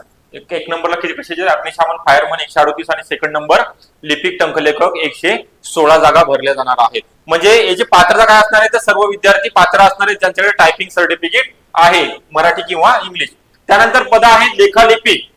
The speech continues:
ज्यांचं कॉमर्स झालेलं आहे, बीकॉम, एमकॉम, बीबीए वगैरे जे काही झालं असेल, एमबीए, त्यांच्याकरिता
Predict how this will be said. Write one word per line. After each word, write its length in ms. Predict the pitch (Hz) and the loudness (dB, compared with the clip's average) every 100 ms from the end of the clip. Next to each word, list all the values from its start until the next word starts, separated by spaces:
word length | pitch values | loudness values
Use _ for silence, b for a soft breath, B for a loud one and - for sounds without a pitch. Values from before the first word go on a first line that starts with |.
| _ _ | _ _
ज्यांचं 380 | 180 190 202 226 226 - _ _ _ _ _ _ _ - | 0 2 6 6 6 0 _ _ _ _ _ _ _ 2
कॉमर्स 320 | 165 190 208 | 4 4 2
झालेलं 280 | 196 202 208 | 2 2 4
आहे, 180 | 214 | 4
बीकॉम, 380 | 214 180 202 208 | 2 0 2 2
एमकॉम, 320 | 196 190 196 | 0 0 4
बीबीए 460 | 196 190 180 190 196 190 | 4 4 0 0 0 0
वगैरे 240 | 185 180 | -2 -2
जे 60 | 190 | -2
काही 160 | 196 | 0
झालं 160 | 190 175 | 2 2
असेल, 220 | 180 185 | 2 0
एमबीए, 240 | 175 175 185 | -4 -2 -2
त्यांच्याकरिता 800 | 180 170 180 180 190 240 - | -2 -2 -2 0 4 4 2